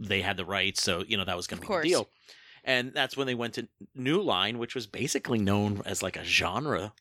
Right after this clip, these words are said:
Speaker 1: this little genre studio under Warner Brothers. And, um, Bob Shaye, yeah, Bob Shaye at Warner Brother-, or at New Line was like, "You know what,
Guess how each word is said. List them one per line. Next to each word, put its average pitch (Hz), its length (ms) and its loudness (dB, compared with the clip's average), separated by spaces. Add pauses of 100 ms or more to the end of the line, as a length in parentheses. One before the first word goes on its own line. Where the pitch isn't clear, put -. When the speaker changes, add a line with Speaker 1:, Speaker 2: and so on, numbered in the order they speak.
(340)
Speaker 1:
this 131 220 2
little 135 260 4
genre 117 460 2
studio 107 560 2
under 104 220 0
Warner 113 360 0
Brothers. 87 500 -2 (580)
And, 120 480 4 (520)
um, 117 320 2
Bob 120 320 2
Shaye, 117 580 0
yeah, 123 220 -4
Bob 117 260 4
Shaye 139 260 4
at 107 100 4
Warner 156 260 2
Brother-, 104 480 -2
or 123 80 4
at 113 240 4 (300)
New 143 160 -2
Line 117 340 2
was 107 140 -4
like, 104 260 0 (680)
"You 143 100 4
know 165 100 6
what, 180 240 4